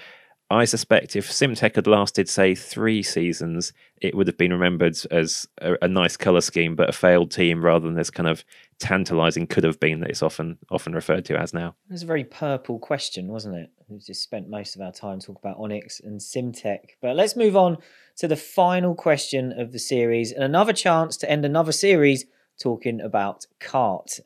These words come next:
Speaker 2: uh, or IndyCar, as some of you may remember it from the time. Uh, IndyCart asks, "When Paul Tracy tested for Benetton, which was in nineteen ninety-four,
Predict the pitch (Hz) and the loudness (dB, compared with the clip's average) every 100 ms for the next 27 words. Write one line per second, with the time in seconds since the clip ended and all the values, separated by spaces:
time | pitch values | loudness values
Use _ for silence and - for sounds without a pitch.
0 | - 92 92 90 95 - 131 110 - 101 | -14 -10 -8 -8 -8 -4 -4 -4 -2 -2
1 | 95 92 - 110 98 95 98 95 _ _ | -2 -4 -8 -8 -8 -6 -8 -8 _ _
2 | - 117 110 131 139 - 170 156 151 - | -4 -2 0 2 2 2 0 0 -2 2
3 | 185 180 175 - _ _ - 151 151 - | 4 4 0 -6 _ _ 0 4 4 4
4 | 220 262 196 185 185 247 - - - - | 0 0 -2 2 2 2 -4 -12 -10 -4
5 | 143 160 180 - - - _ _ _ 165 | 0 0 0 -6 -10 -14 _ _ _ 4
6 | 185 214 185 - 202 180 - 180 165 - | 4 4 -4 2 2 2 2 2 2 -4
7 | 127 98 - 151 - 127 - 107 - 202 | -8 -6 -4 -4 -4 -6 -4 -2 2 4
8 | 160 - 117 170 101 - 98 101 101 98 | 2 0 -2 -2 -6 -12 -10 -6 -6 -6
9 | - 95 95 95 98 127 110 110 | -8 -8 -8 -10 -8 -2 0 0